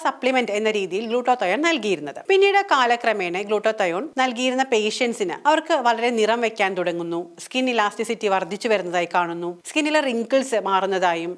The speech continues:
സ്കിൻ ഭയങ്കര ഗ്ലോ ആയി മാറുന്നതായും ഒക്കെ കാണാൻ തുടങ്ങി. അങ്ങനെ അവരിൽ പ്രായം കുറയുന്നതായി, ഏഹ്, ആ ഒരു മാറ്റം അനുഭവപ്പെട്ടു തുടങ്ങി.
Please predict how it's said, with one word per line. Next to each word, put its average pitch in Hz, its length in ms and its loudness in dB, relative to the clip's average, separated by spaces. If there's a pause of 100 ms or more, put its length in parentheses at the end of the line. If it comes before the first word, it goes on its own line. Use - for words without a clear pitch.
(100)
സ്കിൻ 330 240 0
ഭയങ്കര 254 320 2
ഗ്ലോ 220 120 4 (200)
ആയി 226 120 2 (100)
മാറുന്നതായും 190 480 0
ഒക്കെ 349 200 -2
കാണാൻ 151 300 -2
തുടങ്ങി. 165 260 -12 (140)
അങ്ങനെ 349 200 4 (140)
അവരിൽ 302 320 2
പ്രായം 285 480 2
കുറയുന്നതായി, 233 540 2 (240)
ഏഹ്, 214 240 2
ആ 254 100 8
ഒരു 320 180 2
മാറ്റം 285 420 2
അനുഭവപ്പെട്ടു 214 520 0
തുടങ്ങി. 151 280 -8